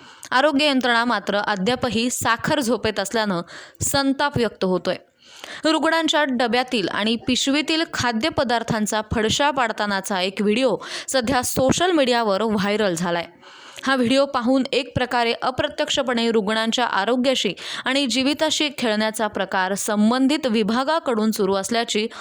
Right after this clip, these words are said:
ओरड होतीये. यामुळं इतर आजार वाढीस लागण्याची भीती नातेवाईक व्यक्त करतायत.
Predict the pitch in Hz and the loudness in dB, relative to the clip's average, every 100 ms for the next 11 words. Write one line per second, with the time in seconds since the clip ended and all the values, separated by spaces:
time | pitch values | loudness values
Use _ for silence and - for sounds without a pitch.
0 | - - - 285 240 185 185 202 196 - | -18 -4 2 4 2 0 -2 0 -2 -2
1 | - _ - - - - - 262 262 269 | -8 _ -20 -20 -20 -14 -2 0 2 0
2 | - 247 214 320 359 233 214 214 190 226 | 0 -2 0 0 0 -2 0 0 0 0
3 | 208 214 247 330 285 262 214 208 202 226 | 0 2 2 0 0 0 0 -2 0 -2
4 | 190 220 208 - - - - 262 269 349 | -2 -2 -4 -6 -12 -14 -2 0 0 2
5 | 339 285 285 233 214 196 190 175 165 185 | 2 0 0 -2 0 -2 -2 -2 -2 -4